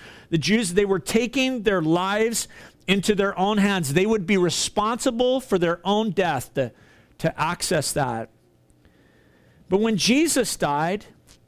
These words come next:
when the veil was torn in two and the barrier was removed, again, listen to what Paul says in Ephesians two fourteen, "For he himself is our peace, who has made the two one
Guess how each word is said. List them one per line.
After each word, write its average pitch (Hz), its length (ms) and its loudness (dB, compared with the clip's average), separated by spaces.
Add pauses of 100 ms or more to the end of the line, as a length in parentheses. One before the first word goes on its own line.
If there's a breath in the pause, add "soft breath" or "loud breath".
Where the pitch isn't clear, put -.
(680)
when 180 180 0
the 185 80 4
veil 254 460 2
was 233 180 0
torn 202 340 -2
in 170 120 -2
two 180 520 2
and 185 200 0
the 180 60 2
barrier 226 540 0
was 175 240 0
removed, 170 380 0
again, 220 380 0
listen 226 220 -2
to 247 60 -2
what 240 200 -4
Paul 240 180 -2
says 262 300 -2
in 190 80 -6
Ephesians 202 480 -6 (340 loud breath)
two 220 160 2
fourteen, 226 520 -2
"For 202 180 -2
he 196 180 0
himself 262 480 -2
is 277 140 0
our 285 160 -2
peace, 180 560 -4 (440 loud breath)
who 190 100 2
has 180 140 -2
made 240 380 0
the 285 100 0
two 277 300 0
one 226 440 -2